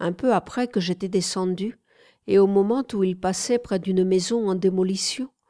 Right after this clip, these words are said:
une brique s'était détachée et avait atteint à la tête le voyageur qui avait pris ma place près de lui.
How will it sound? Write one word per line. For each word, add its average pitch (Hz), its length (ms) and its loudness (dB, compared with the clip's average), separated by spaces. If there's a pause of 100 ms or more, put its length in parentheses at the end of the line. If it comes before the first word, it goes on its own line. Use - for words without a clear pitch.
(420)
une 269 180 2
brique 214 380 -4
s'était 202 340 0
détachée 180 680 -6 (440)
et 254 260 -4
avait 247 340 -4
atteint 208 340 -2
à 175 100 0
la 170 120 -2
tête 220 500 -8 (320)
le 233 140 -2
voyageur 220 760 0
qui - 140 0
avait 180 200 0
pris 180 200 -4
ma 165 140 0
place 160 440 -6
près 165 240 -6
de 165 140 -2
lui. 151 520 -6